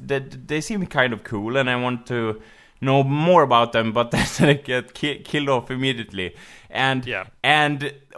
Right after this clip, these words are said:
Speaker 1: all that we are left over with is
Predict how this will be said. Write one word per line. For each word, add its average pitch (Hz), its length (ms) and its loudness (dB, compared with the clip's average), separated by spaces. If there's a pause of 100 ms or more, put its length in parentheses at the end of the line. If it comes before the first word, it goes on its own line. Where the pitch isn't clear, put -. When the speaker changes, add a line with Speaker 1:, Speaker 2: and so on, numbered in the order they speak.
Speaker 1:
all 180 480 0
that 143 280 0
we 147 120 -4
are 143 120 2
left 165 560 -2
over 156 380 0
with 113 380 -4
is 127 460 -8